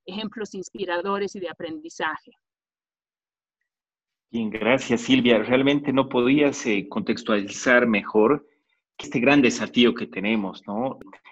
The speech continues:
Speaker 2: En esta lógica vica, que es completamente volátil, o sea, no sabemos hacia el día de mañana qué cambios teníamos. Pensábamos que veníamos ya de un cambio gigantesco, eh, a fin de año con estos problemas sociales que hubo en nuestro país,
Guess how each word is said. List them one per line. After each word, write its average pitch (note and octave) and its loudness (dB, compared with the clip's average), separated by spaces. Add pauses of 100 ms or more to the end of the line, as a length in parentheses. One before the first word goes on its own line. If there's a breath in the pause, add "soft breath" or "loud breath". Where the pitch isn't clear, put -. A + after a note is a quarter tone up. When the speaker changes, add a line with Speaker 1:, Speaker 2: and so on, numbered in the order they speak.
(120 loud breath)
Speaker 2:
En A#2+ 0
esta C3 0
lógica B2+ 2
vica, A2 2
que G#2 -2
es G#2+ -6
completamente A#2 0
volátil, G2+ -2
o G2 -2
sea, A2 -4
no C3+ 0
sabemos C3 -2 (400)
hacia A2 0
el A2+ -2
día C#3 4
de C3+ 6
mañana B2+ 2
qué D3 -2
cambios C#3 2
teníamos. B2 0
Pensábamos D3+ 2
que C3 -6
veníamos C3+ 0
ya C#3 2
de C#3 0
un C3 -2
cambio B2+ 0 (300 soft breath)
gigantesco, A#2 2
eh, F#2 -4
a F2+ -8
fin C3+ -2
de B2+ 2
año D3+ 0
con A#2+ -2
estos A#2+ -6
problemas A#2+ -2
sociales A2+ -6
que A#2 -2
hubo A2+ -2
en G#2+ -2
nuestro G#2 -10
país, C3 0